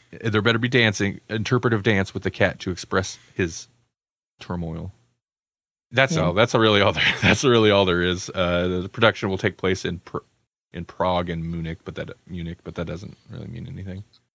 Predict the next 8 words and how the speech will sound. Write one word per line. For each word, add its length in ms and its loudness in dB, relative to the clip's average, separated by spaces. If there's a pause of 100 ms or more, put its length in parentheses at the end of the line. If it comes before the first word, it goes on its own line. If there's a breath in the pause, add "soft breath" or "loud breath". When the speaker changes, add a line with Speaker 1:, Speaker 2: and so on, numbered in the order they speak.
(200)
Speaker 2:
Means 260 -8
Speaker 1:
Um, 100 0
Speaker 2:
it's 280 2
gonna 200 8
be 100 6
depressing. 600 4 (1000 loud breath)
Speaker 1:
You're 120 -6
right. 380 -4